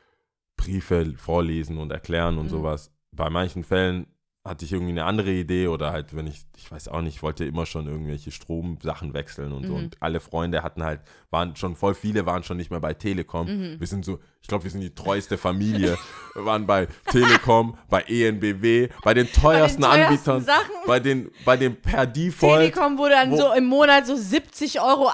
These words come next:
Speaker 2: achtzig Euro
Speaker 1: Hey.
Speaker 2: gezahlt hast oder hundertzwanzig.
Speaker 1: Es gab schon, es gab alle, jeder hat versucht, Vodafone, jeder hat ja versucht, mit allen Mitteln,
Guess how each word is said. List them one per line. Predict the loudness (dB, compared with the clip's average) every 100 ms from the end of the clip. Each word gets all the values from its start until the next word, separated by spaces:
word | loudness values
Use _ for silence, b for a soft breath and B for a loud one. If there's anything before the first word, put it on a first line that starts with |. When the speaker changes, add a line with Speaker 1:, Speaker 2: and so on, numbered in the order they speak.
| 2
Speaker 2:
achtzig | 2 0 -2 0 0
Euro | 2 2 2
Speaker 1:
Hey. | 0
Speaker 2:
gezahlt | -4 0 2 2
hast | -2 -2
oder | 0 0
hundertzwanzig. | 0 -2 -4 -6 -6 0 0
Speaker 1:
Es | 4
gab | 6 6 4
schon, | 0 0 -2
es | -4 -4 0
gab | 0 0 -2
alle, | 0 2 4 4 2 0 -6 -4
jeder | 2 2 4 4
hat | 4 2
versucht, | -2 0 -2 -4 -10
Vodafone, | -12 -4 0 2 2 2 -4 0
jeder | 0 2 0
hat | 0
ja | -4
versucht, | -2 0 -2 -2 -8 _ _ _ _
mit | -4 -4 -4 -2
allen | 2 2 2
Mitteln, | 0 0 -2 -2 -6